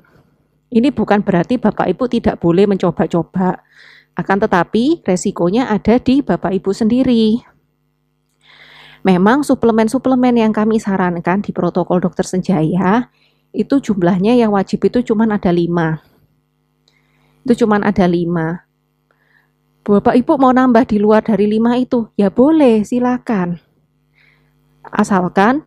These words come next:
diinfokan dulu ke dokter dan terapis yang menerapi Ananda,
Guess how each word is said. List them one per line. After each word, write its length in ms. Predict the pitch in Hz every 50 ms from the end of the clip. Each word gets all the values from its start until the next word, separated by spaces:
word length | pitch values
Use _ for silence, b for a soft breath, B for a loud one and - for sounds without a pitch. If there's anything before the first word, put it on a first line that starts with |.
| _ _ -
diinfokan 640 | 214 208 214 226 240 - 247 220 208 - 220 220 214
dulu 560 | - 180 170 170 165 175 202 240 294 - _ _
ke 80 | - 214
dokter 320 | - 180 160 - - 214
dan 160 | - 226 202 170
terapis 560 | 185 190 185 185 - - 262 277 - - 247
yang 160 | 226 220 220
menerapi 480 | 208 202 196 196 202 202 - 247 233 247
Ananda, 640 | 240 247 262 262 254 226 208 190 170 185 180 -